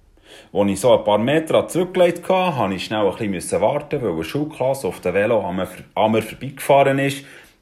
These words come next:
vermutlich auf der Schulreise sie war. Ich habe sie angeschaut beim Durchfahren und sie haben mich angeschaut beim Dortstehen. Und da sagt auf einmal eine von ihnen einfach so: „Hey, ein cooler Bart.“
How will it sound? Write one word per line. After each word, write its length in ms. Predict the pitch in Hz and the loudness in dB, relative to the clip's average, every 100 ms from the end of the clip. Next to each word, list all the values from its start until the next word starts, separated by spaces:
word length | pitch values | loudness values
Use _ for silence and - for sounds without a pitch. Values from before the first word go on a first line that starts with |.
| - | -14
vermutlich 460 | - 98 101 101 | -6 -2 -2 -4
auf 160 | 101 - | -8 -8
der 80 | 82 | -10
Schulreise 580 | 92 107 113 98 - 90 | -6 0 0 0 -6 -8
sie 160 | 101 | -10
war. 380 | - 107 98 - - _ _ _ _ _ _ - | -10 -8 -10 -12 -20 _ _ _ _ _ _ -4
Ich 140 | 131 | 0
habe 100 | 113 | 2
sie 200 | 147 170 | 4 4
angeschaut 540 | 196 190 185 196 - | 4 2 2 2 -2
beim 180 | - - | -6 -2
Durchfahren 640 | 113 156 156 160 160 147 101 | 0 0 2 4 4 4 -2
und 60 | |
sie 220 | 104 107 | -2 0
haben 240 | 95 85 92 | 0 0 -2
mich 240 | 107 147 | -2 -4
angeschaut 640 | - 127 127 117 123 - | -4 -4 -2 -2 -2 -6
beim 180 | 90 82 | -10 -10
Dortstehen. 680 | 80 80 - - - 90 76 - _ _ _ _ _ _ _ | -8 -6 -6 -8 -6 -4 -6 -14 _ _ _ _ _ _ _
Und 80 | - | 4
da 80 | 160 | 4
sagt 300 | 196 202 180 | 4 0 -4
auf 120 | - | -4
einmal 300 | 165 180 196 | 0 2 4
eine 320 | 160 190 208 190 | 2 2 0 0
von 220 | 180 196 | 0 2
ihnen 140 | 156 | 0
einfach 280 | 170 196 - | 0 -2 -6
so: 440 | - 143 180 180 - _ | 0 4 4 0 -14 _
„Hey, 360 | - 247 165 - - _ | 4 6 6 0 -14 _
ein 120 | - - | -6 -4
cooler 300 | 202 208 160 | 2 4 6
Bart.“ 600 | 190 202 - - - | 4 2 -2 -6 -14